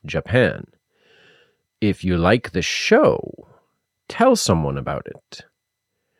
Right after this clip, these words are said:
A recommendation from a friend is the best way to get someone to listen, and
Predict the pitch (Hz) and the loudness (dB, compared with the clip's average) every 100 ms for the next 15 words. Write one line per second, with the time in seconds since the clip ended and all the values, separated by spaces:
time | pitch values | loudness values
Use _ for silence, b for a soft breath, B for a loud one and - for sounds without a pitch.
0 | _ _ _ 107 123 226 285 277 202 113 | _ _ _ 0 4 4 4 2 6 4
1 | 95 110 98 110 104 - 85 78 78 - | 4 0 2 2 2 0 -2 0 -6 -4
2 | 101 90 90 95 135 185 - - 95 87 | -4 -2 0 2 4 2 0 -6 -2 -2
3 | 76 90 117 101 104 - - 76 76 78 | -2 -4 -8 -2 -4 -2 -6 -6 -6 -6
4 | 80 101 _ - 120 143 226 - - - | -8 -10 _ -8 -2 2 0 -2 -8 -12
5 | _ _ _ - 101 98 95 92 | _ _ _ -6 -2 -2 -2 -6